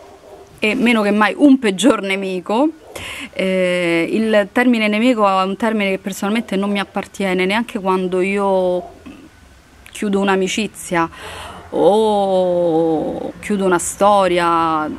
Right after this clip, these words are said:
di qualunque tipo, insomma, ehm, sia a livello sentimentale che a livello appunto di relazioni più o meno coinvolgenti dal punto di vista dell'amicizia.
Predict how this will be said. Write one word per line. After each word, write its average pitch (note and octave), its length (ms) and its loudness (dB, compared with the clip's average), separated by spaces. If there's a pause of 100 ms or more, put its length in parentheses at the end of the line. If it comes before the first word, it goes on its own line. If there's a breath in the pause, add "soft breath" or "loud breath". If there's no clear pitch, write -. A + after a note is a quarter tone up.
(120)
di F#3 100 -2
qualunque F#3 440 2
tipo, F#3+ 360 -2
insomma, E3 560 -2 (360 loud breath)
ehm, E3 1160 -4
sia G3+ 180 0
a - 20 2
livello F#3 300 2
sentimentale F#3 880 0
che E3+ 80 0
a E3+ 40 2
livello E3+ 280 0
appunto F3+ 380 -4
di D#3+ 160 0
relazioni E3+ 1400 0
più - 260 0
o - 100 -4
meno F3 1000 0
coinvolgenti F#3 800 0
dal E3 100 -2
punto D#3+ 200 -8
di E3+ 80 -2
vista E3 180 -8
dell'amicizia. E3 720 -2